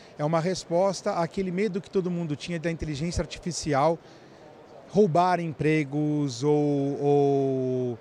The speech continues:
ou ter grandes impactos no mercado de trabalho. O que a gente tá fazendo é deslocando um profissional de um emprego tradicional e levando ele pra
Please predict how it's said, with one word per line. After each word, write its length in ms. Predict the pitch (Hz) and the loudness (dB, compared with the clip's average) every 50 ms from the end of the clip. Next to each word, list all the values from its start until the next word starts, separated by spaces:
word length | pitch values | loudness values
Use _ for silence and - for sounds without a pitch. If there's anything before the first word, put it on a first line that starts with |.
| - - - - - - - | -12 -20 -20 -20 -16 -8 -2
ou 220 | 135 139 139 135 | 0 2 2 4
ter 200 | - - 185 185 | 6 6 6 6
grandes 380 | 160 147 160 185 190 180 147 139 | 4 0 0 0 -2 -2 -4 -6
impactos 600 | 170 165 - - 156 151 151 147 - - 151 131 | -6 -8 -4 -2 0 0 0 0 -4 -8 -8 -6
no 80 | 151 151 | -4 -4
mercado 500 | 147 139 - - 147 139 143 135 143 135 | -4 -4 -4 -2 -2 -2 -2 -2 -6 -6
de 300 | 127 143 147 147 139 - | -4 -4 -2 -2 -4 -4
trabalho. 340 | - 147 143 123 127 131 123 | -4 -4 -2 0 0 0 0
O 20 | 120 | -2
que 80 | 156 | -4
a 40 | 156 | -4
gente 160 | 185 202 - | -4 -6 -6
tá 100 | - 202 - | -6 -6 -4
fazendo 280 | 196 180 180 226 220 | -4 -4 -4 -4 -6
é 40 | 220 | -6
deslocando 720 | 180 170 202 208 196 - - - 143 131 120 110 101 101 - - - - - - - - - - - - | -8 -6 -4 -2 -2 -4 -4 -4 -6 -4 -6 -6 -8 -12 -14 -16 -20 -20 -20 -20 -20 -20 -20 -18 -10 -8
um 80 | 156 151 | -8 -4
profissional 840 | - 170 175 156 - - - 170 160 151 143 135 123 113 107 104 - - - - - - - - - - - - - - | 0 0 0 0 -2 -4 -6 -6 -4 -2 0 0 0 -2 -4 -8 -12 -18 -20 -20 -20 -20 -20 -20 -20 -20 -20 -20 -20 -14
de 200 | 117 110 139 170 | -8 -4 -2 0
um 120 | 165 170 | 0 0
emprego 480 | 160 139 - - 147 151 143 127 131 127 | -2 -4 -4 -2 -2 -2 -2 -2 -4 -6
tradicional 760 | - 165 160 180 175 160 - - 190 151 139 131 156 208 254 - - - - - - - - - - - - | -4 -2 -2 -2 -2 -4 -8 -8 -8 -6 -4 -4 -4 -4 -4 -8 -14 -20 -20 -20 -20 -20 -20 -20 -14 -6 -2
e 60 | 185 | 0
levando 520 | 190 190 175 147 190 214 226 220 214 202 | 2 2 2 2 0 0 0 0 2 2
ele 340 | 175 175 185 202 214 233 220 - - - - - - - - - - - - - - - | 4 4 4 4 2 -2 -8 -12 -16 -20 -20 -20 -20 -20 -20 -20 -20 -20 -20 -20 -18 -6
pra 340 | - 170 160 175 190 202 202 | -2 0 0 0 0 -4 -6